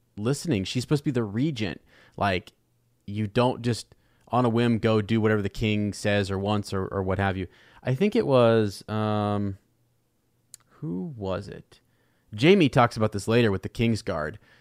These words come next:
He scolds them for, like, taking orders from, uh, Cersei and from the king and so on. And it's just sort of like, you guys are, you know,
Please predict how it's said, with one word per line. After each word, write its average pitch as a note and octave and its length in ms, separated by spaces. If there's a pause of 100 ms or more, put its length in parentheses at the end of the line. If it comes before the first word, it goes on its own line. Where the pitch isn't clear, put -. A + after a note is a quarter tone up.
He A#2 120
scolds A#2 480
them G#2+ 240
for, G#2+ 120
like, G2 200
taking A2 340
orders G2+ 480
from, G2 460 (420)
uh, G2 280
Cersei A2+ 800
and G2+ 480
from G2+ 300
the G2 80
king A2 560
and G2 100
so G#2 300
on. G2 240
And G2 100
it's F#2 100
just G2+ 140
sort A2 140
of G2 80
like, F#2+ 220
you A#2 40
guys A2+ 220
are, G2 180
you A2 120
know, F#2 140